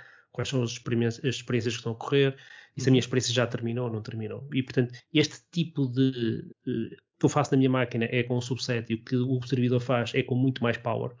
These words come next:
Speaker 2: Uhum.
Speaker 1: eh, acelera todo este processo e permite-me estar a trabalhar em paralelo. E lá está. O, o, o, por isso é que eu queria introduzir aqui a questão das pessoas, que é as pessoas estão num determinado ciclo de iterações, não é, ao longo do dia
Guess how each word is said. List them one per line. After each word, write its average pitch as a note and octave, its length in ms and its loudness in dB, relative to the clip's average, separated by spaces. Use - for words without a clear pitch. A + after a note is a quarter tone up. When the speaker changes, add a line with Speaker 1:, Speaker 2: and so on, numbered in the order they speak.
Speaker 2:
Uhum. C3 140 -10
Speaker 1:
eh, B2 540 0
acelera C3 480 2
todo C3 200 0
este B2 140 -2
processo - 400 -2
e - 40 -2
permite-me C#3 340 2
estar - 180 -2
a C3+ 60 0
trabalhar C#3 260 2
em C#3 80 2
paralelo. D3 420 2
E C3 80 -6
lá A2 120 2
está. A2+ 280 -2
O, A2+ 220 -6
o, A#2+ 420 -2
o, A#2+ 40 2
por A#2+ 120 0
isso C3+ 120 4
é - 20 2
que B2+ 60 6
eu C3 60 6
queria C3+ 160 4
introduzir C3 280 4
aqui C3 140 4
a C3 60 4
questão C#3 220 -2
das C3+ 140 2
pessoas, D3+ 320 2
que D#3 140 0
é D#3 120 2
as C3 80 2
pessoas D#3 260 6
estão - 100 0
num A#2+ 100 4
determinado B2 380 2
ciclo A#2 220 -2
de A2 60 2
iterações, C#3 640 0
não A#2 140 -2
é, B2+ 60 0
ao A#2+ 120 2
longo A2+ 160 2
do A#2+ 160 -2
dia F3+ 380 2